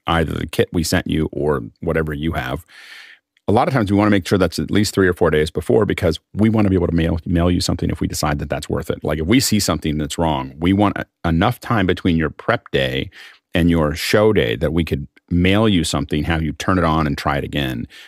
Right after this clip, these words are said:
um, to make that happen. And so, um, so that's, that's the other piece of that.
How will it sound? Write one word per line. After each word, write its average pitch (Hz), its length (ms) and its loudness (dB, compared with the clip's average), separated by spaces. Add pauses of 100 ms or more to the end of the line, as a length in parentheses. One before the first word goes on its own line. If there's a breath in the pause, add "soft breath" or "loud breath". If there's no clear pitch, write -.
(160 loud breath)
um, 76 220 0
to 78 100 -6
make 73 160 0
that 69 160 -2
happen. - 340 -4
And - 140 -6
so, 73 400 0
um, 73 220 -2
so 85 120 0
that's, 85 300 0
that's 85 300 0
the 87 100 2
other 82 140 2
piece 73 180 -4
of 69 80 -4
that. 65 160 -4